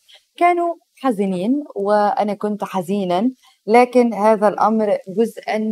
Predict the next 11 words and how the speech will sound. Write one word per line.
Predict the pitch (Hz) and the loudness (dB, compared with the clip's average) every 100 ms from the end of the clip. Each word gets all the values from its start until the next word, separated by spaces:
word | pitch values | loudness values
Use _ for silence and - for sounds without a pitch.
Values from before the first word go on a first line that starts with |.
| 220 - | -6 -8
من | 202 202 | -8 -4
الحياة، | 185 190 - 185 190 294 349 _ _ _ - | -6 -4 -2 0 2 0 -4 _ _ _ -2
علينا | 196 208 220 208 | 2 2 2 0
أن | - 202 208 208 196 - | -2 -4 -2 -4 -6 -6
نتقبل." | 202 208 - 175 156 - _ _ _ _ _ _ - | -10 -10 -10 -8 -8 -12 _ _ _ _ _ _ -10
وتحدث | - 254 349 269 277 269 | -6 -2 0 2 2 0
ماني | 226 202 226 349 | -4 -2 -2 -4
حول، | - 240 220 214 | -4 -2 0 2
آه، | 208 202 - 175 180 | 2 0 -2 -4 -4
ثنائيته | 202 185 - 196 185 196 185 | -6 -8 -8 -10 -10 -8 -6
مع | 180 208 214 208 | -4 -2 -4 -6